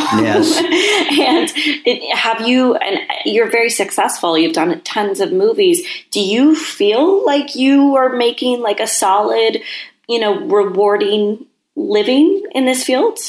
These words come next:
Speaker 1: Well, solid and rewarding are two different things. Um,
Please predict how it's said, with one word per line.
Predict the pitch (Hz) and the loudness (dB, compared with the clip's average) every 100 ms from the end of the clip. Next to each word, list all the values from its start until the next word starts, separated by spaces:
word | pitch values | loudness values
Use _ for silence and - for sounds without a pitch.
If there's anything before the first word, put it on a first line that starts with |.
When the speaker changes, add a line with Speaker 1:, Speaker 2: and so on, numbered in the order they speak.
| - | -4
Speaker 1:
Well, | 139 117 123 - - _ _ | 0 0 0 -2 -8 _ _
solid | - - 135 151 156 | -6 -2 0 0 2
and | 135 131 | 2 2
rewarding | 120 123 123 117 | 2 2 2 2
are | 107 | 0
two | 98 - | 0 -2
different | 113 104 - 87 | 0 0 -2 -6
things. | 90 82 - - - - - - | -4 -4 -4 -8 -10 -14 -20 -10
Um, | - 104 107 110 | -4 -2 0 0